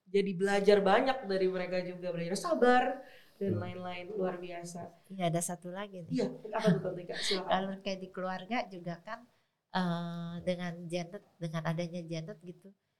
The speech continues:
Speaker 3: sudah rutinitas kami di keluarga kalau, eh, pagi hari gitu, kalau kita mau pergi atau apa, eh, dari mulainya emang Janet gitu,
Speaker 1: Mm-mm.
Speaker 3: berdoa dulu gitu.
Speaker 1: Wow.
Speaker 3: Jadi sampai sekarang itu,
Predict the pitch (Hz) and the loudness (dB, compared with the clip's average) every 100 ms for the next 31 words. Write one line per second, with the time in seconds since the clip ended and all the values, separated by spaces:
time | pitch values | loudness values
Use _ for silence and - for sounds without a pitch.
0 | _ _ _ _ - 190 185 185 185 190 | _ _ _ _ -4 4 6 6 2 -4
1 | - 214 196 202 220 214 - - 202 208 | -2 -2 0 0 0 0 -4 -4 -2 -2
2 | 240 226 190 - 185 175 175 214 - - | -4 -6 -6 -4 -2 0 0 -2 -4 -6
3 | - 185 170 175 175 175 - - - _ | -2 0 2 0 -4 -8 -14 -20 -20 _
4 | - 180 175 170 170 160 180 214 175 196 | 0 4 4 2 -2 0 0 2 0 0
5 | 208 180 170 165 160 160 160 160 160 170 | -2 -2 -4 -6 -6 -6 -6 -6 -8 -10
6 | 170 - 196 175 180 190 165 165 170 - | -8 -4 -4 -4 -8 -6 -4 -4 -6 -8
7 | 190 196 _ _ _ _ 185 185 180 180 | -12 -14 _ _ _ _ 2 2 0 -6
8 | 175 185 185 - _ _ _ _ _ _ | -6 -8 -10 -16 _ _ _ _ _ _
9 | 185 208 214 214 214 226 269 240 247 208 | 2 2 2 0 -2 -2 -4 -6 -8 -10
10 | 160 - _ 202 226 220 170 165 - 147 | -12 -18 _ 0 0 -2 -4 -6 -8 -14
11 | 233 208 202 170 208 208 226 233 269 254 | -6 -6 -4 2 6 6 4 2 -4 -2
12 | 247 - - 202 165 160 - 196 190 247 | -4 -8 -16 -6 -6 -6 -6 2 6 6
13 | 269 277 269 262 262 - 226 240 269 254 | 4 2 0 -4 -4 -2 0 0 -2 -6
14 | 269 | -6